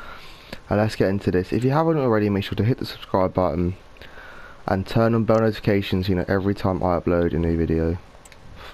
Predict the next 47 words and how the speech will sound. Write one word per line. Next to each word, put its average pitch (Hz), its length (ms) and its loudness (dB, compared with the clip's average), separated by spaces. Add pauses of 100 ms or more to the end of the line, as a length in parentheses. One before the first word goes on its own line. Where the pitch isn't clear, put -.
(180)
For - 80 -6
God's 151 140 -2
sake, - 160 -2
get - 180 -4
lost 127 180 -2
your 98 140 0
international 107 520 -2
offers. 107 280 0
I 98 60 0
don't 120 80 2
want 120 100 0
to 117 60 2
be 117 60 2
a 117 60 2
manager 113 320 0
for 95 140 -2
another 101 160 0
club. 101 300 -2 (4000)
And 123 140 2
yeah, 107 180 4
so 117 140 2
we've 127 120 0
got 160 120 4
Liverpool 156 420 2
coming 123 300 0
up. 120 240 2
If 127 80 -6
you 147 60 2
haven't 147 120 -2
seen 131 80 0
the 120 60 2
last 113 180 2
ones 104 120 -2
already, 98 180 2
make 92 80 -2
sure 98 80 0
you 90 80 0
go - 20 -6
check 104 100 0
them 87 120 0
out 80 100 0
now. 117 460 2 (1300)
Yeah, 117 160 6
if 117 140 0
I 139 60 2
sounded 170 260 2
really 127 240 4